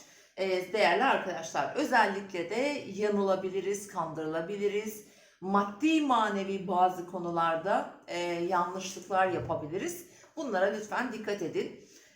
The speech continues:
E, İkizler Burcu'ndaki, e, Dolunay'dan eğer etki alıyorsanız yirmi yedi derece İkizler Burcu'nda bu arada. Tabii ki zaten Dolunay'dan da etki alıyorsunuz demektir.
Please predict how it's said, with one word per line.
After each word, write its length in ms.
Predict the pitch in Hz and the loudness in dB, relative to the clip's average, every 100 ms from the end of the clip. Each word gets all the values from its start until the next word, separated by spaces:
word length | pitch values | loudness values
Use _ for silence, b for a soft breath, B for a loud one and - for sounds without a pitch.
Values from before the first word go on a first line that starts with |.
| B | B
E, 180 | 202 | -4
İkizler 640 | 202 - 277 240 247 247 226 | -2 -2 -2 2 4 4 2
Burcu'ndaki, 880 | 214 220 220 220 220 240 240 - - - | -6 -6 -2 -2 -2 -4 -6 -12 -20 -6
e, 300 | 196 196 190 | -2 0 4
Dolunay'dan 500 | 202 214 214 214 214 | 4 6 2 2 -2
eğer 200 | 202 208 | 0 0
etki 340 | 196 214 - | 0 -4 0
alıyorsanız 600 | 214 202 202 208 196 190 | 2 6 4 2 -2 -2
yirmi 220 | 185 196 196 | -4 0 0
yedi 200 | 202 202 | 0 0
derece 260 | 190 175 | -2 -2
İkizler 500 | 170 185 165 175 165 | -6 -6 0 2 0
Burcu'nda 400 | 156 165 160 156 | -6 -10 -8 -4
bu 80 | 156 | -2
arada. 420 | 151 156 294 320 B B B | -2 -2 -2 -4 B B B
Tabii 220 | 262 208 | -4 -2
ki 100 | - | -2
zaten 480 | 202 226 226 202 180 | 2 2 4 0 -2
Dolunay'dan 600 | 185 190 185 175 180 175 | -2 -2 -2 -2 -2 -4
da 40 | - | -6
etki 400 | 175 - - 339 | -8 -8 -2 0
alıyorsunuz 560 | 220 170 - 165 151 | 0 -2 -4 -10 -10
demektir. 460 | 156 151 - - | -8 -10 -10 -10